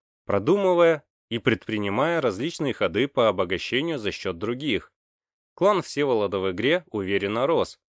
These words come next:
По мере расширения в него вливались кадры, проверенные тюремными университетами и улицей. Ночная Нева практически выдавила самостийных П К шеров со всего региона,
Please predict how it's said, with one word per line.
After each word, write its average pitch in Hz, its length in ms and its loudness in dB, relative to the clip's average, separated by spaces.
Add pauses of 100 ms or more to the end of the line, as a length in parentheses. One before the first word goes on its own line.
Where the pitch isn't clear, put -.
(300)
По 135 100 4
мере 147 300 0
расширения 151 760 -2
в 120 100 -8
него 185 240 2
вливались 107 560 0
кадры, 156 500 0 (100)
проверенные 98 680 0
тюремными 95 580 -2
университетами 107 1200 -4
и 151 120 -4
улицей. 98 720 -2 (480)
Ночная 117 500 -2
Нева 98 480 0
практически 180 640 -4
выдавила 139 540 0
самостийных 113 720 -4
П - 140 -8
К 123 180 2
шеров 143 320 -2
со - 140 -8
всего 92 320 -4
региона, 98 680 -2